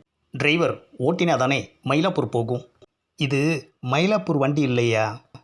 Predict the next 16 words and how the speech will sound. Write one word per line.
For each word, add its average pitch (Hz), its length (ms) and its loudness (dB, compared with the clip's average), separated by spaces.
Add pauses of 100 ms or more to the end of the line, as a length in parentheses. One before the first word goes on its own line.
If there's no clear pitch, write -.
இது 131 240 0 (500)
மாங்காடு 156 460 0
போற 110 200 -4
பஸ்ஸியா? 104 460 -6 (1080)
ஆஹா, 113 360 2 (880)
எல்லாத்துலேயுமே 226 840 0 (240)
மிஸ்டேக் 151 500 -4
பண்றானே 110 400 -2
ஐயா. 127 240 -2 (540)
ஆஹா, 110 360 4 (720)
பாதி 156 300 0
வழியில 208 300 0
இறக்கி 147 280 0
விட்டுட்டு 147 300 -2
போயிட்டானே 117 400 -2
ஐயா. 123 260 0